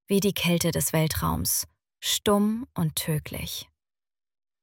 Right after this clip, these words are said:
Silik rollte mürrisch durch den Morast, tauchte in eine Pfütze und stieß ein genervtes Geräusch aus. Er schaute Thrakor vorwurfsvoll mit seinen fünf Augen an, die er aufblitzen ließ.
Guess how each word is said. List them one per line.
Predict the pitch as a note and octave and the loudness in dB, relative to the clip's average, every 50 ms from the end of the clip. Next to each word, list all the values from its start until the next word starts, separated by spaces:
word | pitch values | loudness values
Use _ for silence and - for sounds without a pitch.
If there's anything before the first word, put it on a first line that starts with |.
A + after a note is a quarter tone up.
| _ - | _ -2
Silik | - C4 C4 B3+ B3 B3 A3+ - F#3 | 4 6 8 12 12 12 12 10 10
rollte | F3+ F3+ F3 - F#3+ | 8 8 10 8 8
mürrisch | F#3 F#3 F#3 F#3+ G3+ F#3+ F3+ D#3 - | 8 8 10 8 10 8 8 8 6
durch | - F3 D#3+ - | 4 4 2 4
den | - E3+ F3 | 4 4 4
Morast, | E3+ E3+ D#3 D#3+ D#3+ E3 - - - - - - - - - _ | 4 6 6 6 6 4 4 0 -2 -6 -8 -12 -16 -20 -12 _
tauchte | - - A3 A#3 A#3+ - - A#3 | 8 10 10 10 10 10 6 6
in | F3+ F#3 | 6 6
eine | E3+ E3+ F3 E3 | 6 6 4 4
Pfütze | - - - B3+ - - - - B3 A#3+ A#3+ | 4 4 6 6 6 6 6 8 8 8 8
und | - A3+ A3+ | 6 2 2
stieß | - - C4+ C4 A#3+ - | 2 2 2 2 2 4
ein | - A3 G#3 | 4 4 6
genervtes | G#3 G#3 G#3 G#3+ A3+ A#3+ - - G#3 F#3 - | 6 6 6 8 6 6 4 2 0 0 0
Geräusch | - E3+ D#3 D#3+ D#3+ D#3+ - - | 2 2 4 4 6 6 4 2
aus. | C3+ C#3+ G#2 - - - - - - _ _ _ _ _ _ - - - - _ _ _ _ _ - | 0 0 -2 -2 -2 -2 -2 -4 -6 _ _ _ _ _ _ -20 -20 -20 -20 _ _ _ _ _ 4
Er | B3+ | 4
schaute | A#3+ - C4 C4 C4 - A#3+ | 8 10 12 10 10 10 6
Thrakor | G3 - - G3 F#3 F#3+ - - F#3+ E3+ D#3+ E3 | 4 8 10 12 12 10 10 8 8 8 8 8
vorwurfsvoll | - - F#3+ G3 G3 F#3+ F3 E3 - - - F#3 F3+ F3+ | 8 8 8 10 10 8 6 4 2 4 6 8 8 8
mit | F#3 F#3 F3 - | 8 6 6 6
seinen | F#3 F3+ F3+ F3+ | 6 6 6 4
fünf | F3+ - - B3+ C4 C4 - - - | 2 4 4 4 4 4 4 4 6
Augen | F#3+ F3+ F3+ F3 F#3 F3 | 8 8 8 8 6 4
an, | - E3+ E3+ F3+ F#3+ | 4 4 4 4 4
die | F#3 G3 G3+ | 2 2 2
er | G3+ G3+ - | 2 2 2
aufblitzen | - D#3 - - - D#3 C#3+ - - - D#3 D3+ | 2 0 -2 -2 -2 -2 0 0 0 0 0 -2
ließ. | C3 B2 E2+ - - - - | -2 -4 -4 -2 -2 -2 -4